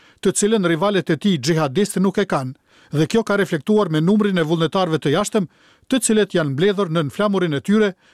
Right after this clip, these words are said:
në krahasim me Al-Qaiden, të themi. Shteti Islamik e kishte okupuar Dabikun më trembëdhjetë gusht të vitit të dy mijë e katërmbëdhjetë dhe prej atëherë e ka kontrollin në këtë qytet. Ndërhyrja e Turqisë në konflikt, duke e kaluar kufirin më njëzet e katër gusht,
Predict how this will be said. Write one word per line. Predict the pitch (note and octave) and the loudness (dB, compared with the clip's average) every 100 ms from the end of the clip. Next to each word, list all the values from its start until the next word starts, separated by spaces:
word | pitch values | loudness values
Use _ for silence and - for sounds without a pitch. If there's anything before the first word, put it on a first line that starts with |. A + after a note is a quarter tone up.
| _ | _
në | D#3+ A#3 | -2 0
krahasim | A3+ G3 E3+ G#3 | 0 0 2 0
me | F#3+ | 2
Al-Qaiden, | G3+ F#3+ A3 E3+ C#3 A#2+ | 0 0 0 0 -4 -6
të | C#3 E3 | -4 -2
themi. | - C#3+ C#3+ C3 _ _ _ _ _ _ _ _ | 0 0 -2 -4 _ _ _ _ _ _ _ _
Shteti | - F#3+ F#3 F3+ - | -6 -2 -2 -4 -2
Islamik | F#3 E3 D#3 F#3 F3 | -2 0 0 -2 -2
e | |
kishte | D3 E3+ E3+ | -2 -2 0
okupuar | D3+ D#3 - F#3 D#3+ | 0 -2 0 0 0
Dabikun | C#3+ C#3 D#3+ F#3+ G3+ F3+ - | -2 -2 -2 0 -2 -2 -4
më | D3 | -4
trembëdhjetë | C#3+ G#3 G3+ F#3+ F3+ D3 | -2 0 2 0 0 0
gusht | D#3 F#3 - | 0 -2 -2
të | E3 D#3+ | -2 -2
vitit | F#3 F3+ C#3+ | 0 -2 -2
të | C#3+ | -2
dy | D3+ | 0
mijë | E3 D3+ | 2 2
e | C3 | 0
katërmbëdhjetë | D#3+ D#3 C3+ C3+ C3+ G#3+ - _ _ _ - | -2 -2 -2 -2 0 0 -2 _ _ _ -10
dhe | C#3+ D3+ | -4 -4
prej | - A3+ | -2 -4
atëherë | G3 G#3 G#3 - | -2 -2 -4 -4
e | E3 | -4
ka | F3+ E3 | -2 -2
kontrollin | - G3 E3 D#3+ E3+ G3 | -2 -2 0 0 -2 -4
në | D#3 F3 | -2 -2
këtë | - B2 | -2 -4
qytet. | - C3+ D3+ - - _ _ _ - D3 | -2 -2 -2 -4 -12 _ _ _ -4 0
Ndërhyrja | E3 E3 C#4+ C4+ | 2 2 2 2
e | G#3 | 0
Turqisë | G3+ - G#3+ - | 0 0 -2 -2
në | F3+ | -2
konflikt, | F#3 D3+ G3 D#3 D#3 | -2 0 -2 -2 -2
duke | D#3+ F3 | -2 -2
e | F3 | -2
kaluar | E3+ E3+ G#3+ D#3 | -2 0 0 0
kufirin | - C#3+ F#3 F#3 D3 | -2 -2 0 0 0
më | D3 | 0
njëzet | F3 D#3+ | 0 -2
e | |
katër | F3+ D#3+ E3 | 0 -2 -2
gusht, | C#3+ E3+ - | 0 0 -2